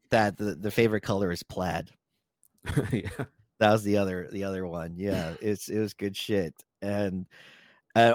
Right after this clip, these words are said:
Speaker 1: I, I love that Rupert, he calls himself the King. That is his alias, um, as this kidnapper, which is classic. And he turns out he's able to, he's able to pull it off. A couple of strings pulled, but of course the,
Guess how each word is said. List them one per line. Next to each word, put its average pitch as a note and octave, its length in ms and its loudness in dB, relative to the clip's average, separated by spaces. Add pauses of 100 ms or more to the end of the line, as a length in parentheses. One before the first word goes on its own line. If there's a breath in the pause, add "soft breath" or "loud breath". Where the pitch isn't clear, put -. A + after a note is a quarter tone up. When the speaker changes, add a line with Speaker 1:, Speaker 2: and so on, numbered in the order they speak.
Speaker 1:
I, B2 420 2
I A#2+ 80 4
love B2 220 6
that A2+ 140 6
Rupert, A2 440 2 (180)
he G#2+ 340 -4
calls A2 300 0
himself G#2 420 0
the G2+ 140 -6
King. F2+ 420 -10 (200)
That F#2+ 140 -2
is F#2+ 180 -6
his E2+ 260 -6
alias, F2+ 720 -8 (280)
um, C#2+ 360 -12
as E2 140 -10
this E2+ 140 -8
kidnapper, D2 640 -8
which C#2 300 -12
is - 520 -14
classic. - 640 -12 (800 soft breath)
And C3+ 580 2
he C#3 220 -4
turns E3+ 300 0
out G#3+ 200 6
he's E3 220 -2
able F3 300 2
to, - 60 -16 (300)
he's A#2 200 -2
able F3+ 180 4
to F#3 80 0
pull F3+ 280 2
it E3+ 60 6
off. F3 340 6
A A2+ 280 2
couple D#3 320 0
of C3 80 2
strings D#3+ 400 -2
pulled, A#2+ 240 0
but A#2+ 120 0
of A2 120 -6
course D3+ 340 2
the, A2+ 400 2